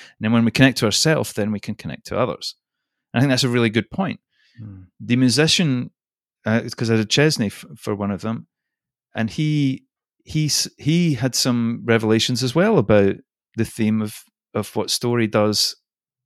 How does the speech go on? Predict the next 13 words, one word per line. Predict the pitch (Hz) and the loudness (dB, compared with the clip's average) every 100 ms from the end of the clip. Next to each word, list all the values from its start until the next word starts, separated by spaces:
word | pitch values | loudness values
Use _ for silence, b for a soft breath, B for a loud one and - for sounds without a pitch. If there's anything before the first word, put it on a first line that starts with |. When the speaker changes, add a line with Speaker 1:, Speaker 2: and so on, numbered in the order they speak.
| _ _ | _ _
Speaker 1:
for | - 120 | -6 -4
him | 113 110 | 0 0
as | 110 - | 0 -2
music. | 170 143 - | -2 -2 -4
He, | 117 | -6
'cause | - 113 | -4 -2
he, | 120 117 117 B B B | 0 0 -2 B B B
he | 143 | -2
tells | - 147 | 2 2
his | 123 113 | 2 0
story | 117 113 120 | 0 2 2
in | 127 | 2
music. | 175 226 - | 0 -2 -4